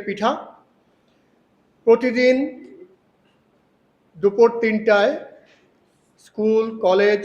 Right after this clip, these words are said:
মাদ্রাসার প্রায় পঞ্চাশ জন স্টুডেন্টের সমন্বয়ে কুইজ প্রতিযোগিতা হবে এবং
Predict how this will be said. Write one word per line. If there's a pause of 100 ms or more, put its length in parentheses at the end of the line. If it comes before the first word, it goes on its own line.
(120)
মাদ্রাসার (760)
প্রায়
পঞ্চাশ (100)
জন
স্টুডেন্টের
সমন্বয়ে (880)
কুইজ
প্রতিযোগিতা
হবে (960)
এবং